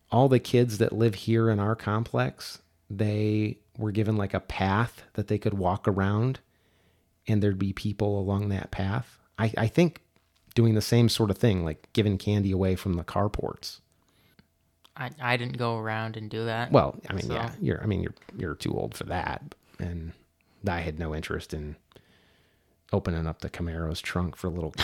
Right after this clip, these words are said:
Speaker 1: <laughs> little kids to be hanging around. But yeah, that doesn't, I don't know. It just flies in the face of the spirit of Halloween to me.
Speaker 2: Yeah.
Speaker 1: As a,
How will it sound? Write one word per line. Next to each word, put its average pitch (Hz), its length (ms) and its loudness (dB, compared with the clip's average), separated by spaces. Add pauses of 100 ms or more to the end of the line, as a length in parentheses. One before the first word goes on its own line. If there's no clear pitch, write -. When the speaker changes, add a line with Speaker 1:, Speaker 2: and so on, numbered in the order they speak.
(160)
Speaker 1:
<laughs> - 240 -20
little 113 240 2
kids - 580 4
to - 140 -2
be 120 80 2
hanging 110 420 2
around. 92 540 0 (760)
But 175 140 -4
yeah, 113 300 2
that 156 100 0
doesn't, 170 300 -4 (800)
I - 60 -8
don't 87 100 -4
know. 55 260 -6
It 147 60 -2
just 190 200 0
flies 175 260 6
in 117 80 8
the 101 60 4
face 92 360 2
of 82 320 -6 (200)
the 101 80 0
spirit 113 400 4
of 82 80 0
Halloween 92 560 -2
to - 120 -6
me. - 220 -10 (720)
Speaker 2:
Yeah. 143 320 -4 (1400)
Speaker 1:
As 117 180 6
a, 98 240 6